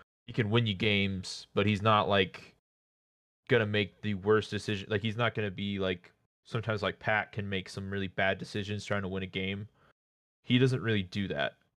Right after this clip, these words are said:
He's always been really, like, consistent, I think, as well, as far as, like, the decisions he makes. It doesn't always pan out,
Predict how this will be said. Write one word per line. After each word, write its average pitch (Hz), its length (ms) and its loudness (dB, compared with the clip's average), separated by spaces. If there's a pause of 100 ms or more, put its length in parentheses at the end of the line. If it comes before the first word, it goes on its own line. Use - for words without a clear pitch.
(540)
He's 107 140 0
always 110 180 6
been 104 240 -2
really, 107 280 4
like, 98 300 0 (840)
consistent, 110 640 -2
I 107 60 0
think, 104 240 -4
as 98 140 -4
well, 98 280 2
as 98 100 -2
far 98 240 4
as, 95 140 0
like, 95 180 0
the 101 100 -2
decisions 107 580 -4
he 117 100 -4
makes. 117 380 -4
It - 140 -8
doesn't 117 200 0
always 110 200 2
pan 98 300 -2
out, 101 380 -2